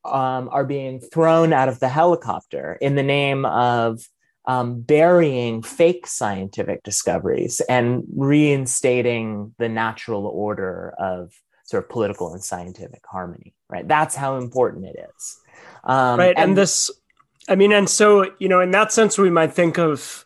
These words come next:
Speaker 2: the, the meteor as sort of a perfect hyperreal object, right? Because it's, it's this kind of inscrutable fusion of, of the real and the fake or something like that, um, and, or the real and the virtual.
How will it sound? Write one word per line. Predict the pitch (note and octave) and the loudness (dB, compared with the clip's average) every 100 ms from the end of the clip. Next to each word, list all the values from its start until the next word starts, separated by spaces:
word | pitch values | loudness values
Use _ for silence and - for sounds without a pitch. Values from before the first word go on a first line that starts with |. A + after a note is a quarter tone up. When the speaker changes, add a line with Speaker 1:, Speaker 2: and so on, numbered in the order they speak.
| _ - _ _ | _ -20 _ _
Speaker 2:
the, | D3+ F3 | -4 -2
the | D#3+ F3+ | 0 2
meteor | F#3+ A3 A3 G3+ F3+ | 2 4 4 6 4
as | E3 | 4
sort | - F#3+ F3 | 2 2 2
of | D#3 | 2
a | D#3+ | -2
perfect | E3+ D#3+ E3+ D#3 | 2 2 2 -2
hyperreal | - F3 E3+ D#3+ C#3+ C#3+ C#3 | 2 0 2 0 2 2 2
object, | C3+ C#3+ C#3 C3+ C#2+ - F3 | 0 -2 -6 -10 -12 -14 -12
right? | D#3 - | -10 -10
Because | E3+ - C#3+ | -12 -10 -6
it's, | D3+ - - - - | -6 -6 -10 -10 -12
it's | D3 | -14
this | - E3 | -10 -10
kind | - F3 D#3+ | -4 -2 -2
of | D#3 C#3 C3+ - - _ _ _ _ _ _ _ - | -4 -8 -12 -16 -20 _ _ _ _ _ _ _ -4
inscrutable | F#3 E3+ - G3+ F#3 E3 D#3 | -4 -4 0 2 2 2 0
fusion | - - F3 E3+ D3 D#3 C#3+ | -2 -6 -2 -2 0 -2 -4
of, | C#3 B2 - - - - | -6 -8 -14 -18 -18 -8
of | E3 C3+ | -6 -6
the | D3+ | -10
real | D3 D3+ D3 | -6 -4 -4
and | C3+ | -6
the | |
fake | C3 D#3 D3 C3+ - | -6 -6 -4 -6 -10
or | B2+ | -12
something | - C3+ C#3 | -10 -12 -10
like | C3+ C3 | -10 -10
that, | D3 C#3 C3+ _ | -8 -8 -10 _
um, | F#3 D#3+ D3 C#3 C3 _ - _ - | -10 -8 -8 -12 -14 _ -20 _ -8
and, | E3 D#3 | -6 -4
or | E3 | -4
the | D#3 | -4
real | D#3 D#3+ D3+ | -4 -2 -2
and | D3 | -4
the | |
virtual. | C3+ D3 C#3 D#3 C#3+ C3 | -4 -6 -4 -6 -6 -6